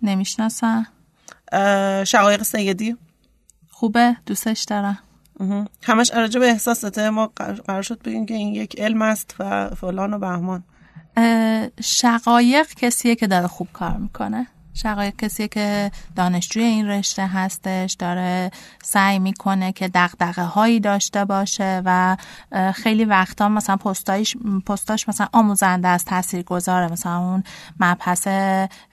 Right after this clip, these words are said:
Speaker 1: کپسول واردروبش که با یک محدودهٔ لباس، اه،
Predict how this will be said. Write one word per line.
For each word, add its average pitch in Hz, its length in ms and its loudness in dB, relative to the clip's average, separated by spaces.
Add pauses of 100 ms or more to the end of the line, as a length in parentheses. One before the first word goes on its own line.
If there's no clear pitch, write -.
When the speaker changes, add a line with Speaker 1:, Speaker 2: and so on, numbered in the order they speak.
(240)
Speaker 1:
کپسول 180 340 2
واردروبش 185 840 0
که 190 360 -2 (280)
با 196 200 4
یک 208 440 0
محدودهٔ 202 840 2
لباس، 196 840 6
اه، 185 400 0